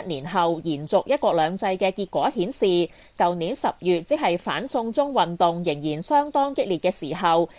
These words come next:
仍然有百分之七十三點五嘅受訪者認為應該延續，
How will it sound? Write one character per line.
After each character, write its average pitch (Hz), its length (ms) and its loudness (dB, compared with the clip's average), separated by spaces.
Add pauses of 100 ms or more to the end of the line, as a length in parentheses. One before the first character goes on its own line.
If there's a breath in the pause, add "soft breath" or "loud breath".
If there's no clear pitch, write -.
(140 loud breath)
仍 185 180 2
然 180 160 0
有 180 160 2
百 247 160 0
分 202 240 -6
之 302 160 -2
七 - 100 -4
十 262 160 0
三 277 300 -4
點 170 220 -2
五 156 280 -8
嘅 185 160 2
受 170 200 -2
訪 180 240 -2
者 - 100 -2
認 196 260 0
為 139 220 2
應 175 160 -2
該 254 160 0
延 143 320 -6
續， 185 220 4